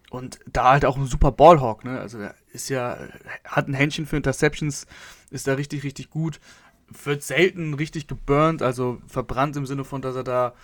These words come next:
ganz leicht ein Big Play zulässt. Ich bin ein großer Fan von J C Jackson und ich kann dir nicht erklären, warum das die N F L irgendwie nicht so sieht. Hm,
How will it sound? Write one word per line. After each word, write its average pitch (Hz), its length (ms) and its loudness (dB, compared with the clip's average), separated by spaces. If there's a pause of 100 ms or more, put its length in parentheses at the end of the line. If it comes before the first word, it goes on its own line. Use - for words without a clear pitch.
(360)
ganz - 380 -8
leicht 135 640 -4
ein 135 80 -10
Big 151 180 -6
Play 143 200 2
zulässt. 139 520 -6 (240)
Ich - 100 -20
bin 139 180 -4
ein 131 40 -6
großer 165 340 0
Fan 151 220 0
von 175 160 -4
J 156 160 2
C 151 140 -6
Jackson 147 420 -2
und - 200 -8
ich 113 100 -10
kann 127 160 -4
dir 120 240 -2
nicht 135 280 -10
erklären, 143 380 0
warum 120 340 -10
das - 200 -14
die - 80 -14
N 117 100 -12
F - 120 -16
L 127 180 -2
irgendwie 120 240 -8
nicht 156 160 -6
so 147 80 -6
sieht. 135 280 -6 (920)
Hm, 135 340 -8